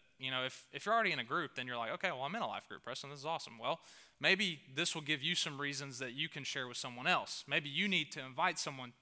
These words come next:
to your group. But for those of you who aren't in a life group currently, you're not in any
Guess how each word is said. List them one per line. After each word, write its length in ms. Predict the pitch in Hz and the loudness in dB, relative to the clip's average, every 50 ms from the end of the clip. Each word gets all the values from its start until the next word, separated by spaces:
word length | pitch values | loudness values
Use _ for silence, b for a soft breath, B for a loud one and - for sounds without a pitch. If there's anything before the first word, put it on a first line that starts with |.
| _ _ - | _ _ -6
to 80 | 143 | -4
your 120 | 127 123 117 | -4 -4 -6
group. 300 | 110 117 113 117 113 - B B B B B B B - | -8 -8 -10 -10 -10 -12 B B B B B B B -4
But 100 | 156 160 | -2 0
for 120 | - 185 | 0 0
those 260 | 156 175 202 226 185 208 | 2 4 4 4 4 2
of 100 | 202 190 | 4 2
you 200 | 202 190 185 165 | 2 2 2 0
who 180 | 170 175 151 - | -2 -4 -2 0
aren't 200 | - 175 185 135 | 4 4 4 4
in 60 | 180 175 | 2 2
a 80 | 156 | 2
life 240 | 147 143 147 - - | 2 2 2 0 -4
group 160 | 160 139 - | -6 -8 -4
currently, 360 | - 151 139 120 71 95 90 98 - _ _ _ _ _ _ _ _ - - - - - | -4 -4 -4 -4 -6 -8 -12 -12 -16 _ _ _ _ _ _ _ _ -18 -18 -16 -10 -8
you're 100 | 135 135 | 0 2
not 140 | 143 156 160 | 4 4 6
in 60 | 151 | 4
any 440 | 135 143 160 160 160 151 143 135 | 4 2 2 2 2 2 0 -4